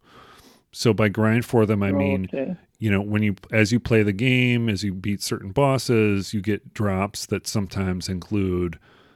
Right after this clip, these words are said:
Speaker 1: um, these designs that you build to build your frame. So you need, you got, like, three
Speaker 2: Yeah.
Speaker 1: parts and a, and a, and a plan for the frame. Well,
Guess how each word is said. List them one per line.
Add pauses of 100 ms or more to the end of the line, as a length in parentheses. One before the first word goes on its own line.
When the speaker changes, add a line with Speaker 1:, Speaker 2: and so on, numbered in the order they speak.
(200)
Speaker 1:
um,
these (400)
designs (260)
that
you
build (320)
to (200)
build
your
frame.
So
you
need,
you
got,
like,
three
Speaker 2:
Yeah.
Speaker 1:
parts
and
a,
and
a, (180)
and
a
plan
for
the
frame. (800)
Well,